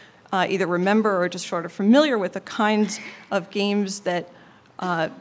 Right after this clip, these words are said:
used to be these, the kind of, like, most high-tech forms of interaction with computers. They don't look high-tech to us, but there were fairly sophisticated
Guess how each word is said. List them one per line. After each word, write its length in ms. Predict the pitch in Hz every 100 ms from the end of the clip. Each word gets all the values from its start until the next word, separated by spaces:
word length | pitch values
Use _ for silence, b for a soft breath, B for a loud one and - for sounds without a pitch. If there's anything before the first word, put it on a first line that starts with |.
| -
used 540 | 196 185 214 240 233 -
to 100 | 208
be 280 | 226 226
these, 640 | 214 202 196 185 175 - - - - 226 - 196
the 120 | 196 196 -
kind 180 | 226
of, 80 | 220
like, 180 | 202 202
most 280 | 214 220 220
high-tech 460 | 240 202 - 196
forms 320 | - 220 208 185
of 80 |
interaction 480 | 196 190 202 208 196
with 120 | 175
computers. 720 | - 180 - 370 220 170 165 - B B B
They 80 | 233
don't 140 | 277
look 120 | 220 220
high-tech 400 | 202 196 190 -
to 100 | - -
us, 480 | 269 156 175 - B B B _ 233
but 420 | 196 170 - - - - - - - - - - - - -
there 120 | 202
were 160 | 196
fairly 420 | 190 - 220 214 214
sophisticated 1120 | 214 - - 208 - 208 - 208 190 185